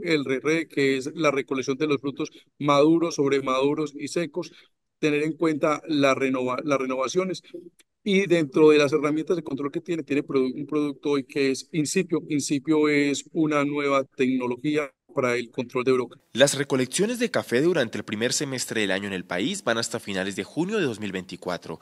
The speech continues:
Speaker 2: Por lo tanto, actualmente se presenta el periodo crítico de ataque de la broca en toda la geografía nacional.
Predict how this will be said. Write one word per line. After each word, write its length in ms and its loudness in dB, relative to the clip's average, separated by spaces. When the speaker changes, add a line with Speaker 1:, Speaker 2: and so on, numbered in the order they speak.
Speaker 2:
Por 160 2
lo 140 2
tanto, 420 0
actualmente 600 -2
se 120 -4
presenta 420 -4
el 80 -4
periodo 440 -4
crítico 480 -4
de 80 0
ataque 400 -2
de 80 0
la 80 0
broca 480 0
en 160 -6
toda 200 2
la 120 0
geografía 580 -6
nacional. 600 -12